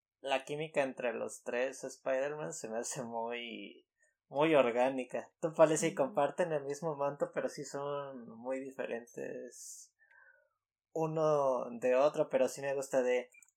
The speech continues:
Speaker 1: "Ah, yo siempre quise tener hermanos", y se me hace como que así muy natural.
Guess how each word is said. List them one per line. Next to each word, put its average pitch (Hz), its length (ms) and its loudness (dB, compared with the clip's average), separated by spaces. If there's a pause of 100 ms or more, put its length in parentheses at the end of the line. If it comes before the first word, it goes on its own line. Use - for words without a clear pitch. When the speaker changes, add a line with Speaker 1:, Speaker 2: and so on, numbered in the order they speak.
Speaker 1:
"Ah, 185 220 2
yo 180 160 2
siempre 175 420 -2
quise 156 580 0
tener 123 340 0
hermanos", 127 640 -2
y 123 100 -4
se 117 120 -8
me 117 80 -6
hace 151 180 -4
como 131 260 -2
que - 640 -6
así - 300 -6
muy 151 200 -10
natural. 127 720 -2